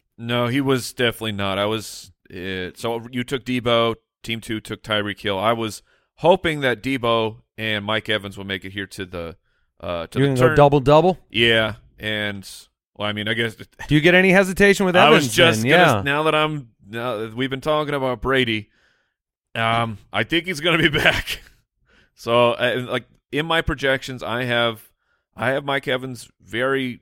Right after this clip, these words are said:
Speaker 1: very high in my rankings. The, the Chris Godwin situation is still,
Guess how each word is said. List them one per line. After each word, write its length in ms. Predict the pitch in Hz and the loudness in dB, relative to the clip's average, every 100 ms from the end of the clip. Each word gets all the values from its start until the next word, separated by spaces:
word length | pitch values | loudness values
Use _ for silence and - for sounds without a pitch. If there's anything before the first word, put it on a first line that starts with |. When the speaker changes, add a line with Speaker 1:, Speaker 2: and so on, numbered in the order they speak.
| 67 | _
Speaker 1:
very 320 | 80 117 135 | -10 -6 -4
high 200 | 120 123 | -4 -4
in 120 | 131 | -4
my 100 | 123 117 | -6 -4
rankings. 480 | 113 117 131 127 | -6 -8 -12 -12
The, 100 | - 101 _ | -14 -14 _
the 60 | 104 | -12
Chris 240 | 131 120 | -8 -8
Godwin 500 | 110 117 117 123 117 | -2 -2 0 -6 -8
situation 580 | - 107 110 110 104 107 | -10 -10 -6 -6 -6 -10
is 80 | 98 | -14
still, 500 | - 120 117 110 | -6 -2 -2 -4